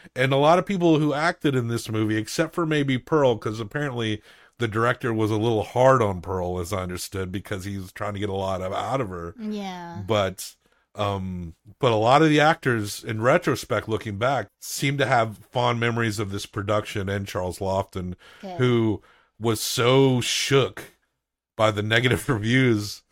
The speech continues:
Speaker 1: of this movie that he never made another motion picture ever again. I guess maybe he went back to the stage or whatever.
Speaker 2: Yeah, I mean, it's a tough business, right? Like
Speaker 1: And, uh, you know, and the, the appreciation of this movie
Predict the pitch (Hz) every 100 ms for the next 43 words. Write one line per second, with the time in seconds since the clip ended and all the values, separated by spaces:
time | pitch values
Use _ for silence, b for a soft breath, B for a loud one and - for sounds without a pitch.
0 | b b 104 110 - 113 127 107 104 104
1 | 104 107 113 113 107 107 104 101 101 101
2 | 98 98 - 92 101 - 95 95 95 95
3 | 92 104 90 87 95 - 95 90 92 92
4 | 90 92 95 - 87 92 - 95 101 104
5 | 90 82 82 80 87 92 _ _ _ _
6 | _ 240 294 320 254 - 233 233 226 220
7 | 220 _ _ 233 226 247 226 214 196 -
8 | 285 269 165 190 185 180 226 262 - 208
9 | 190 - _ _ 139 127 120 123 160 139
10 | 127 135 135 131 131 131 131 180 175 160
11 | 160 160 156 127 113 107 117 139 226 123
12 | 98 90 87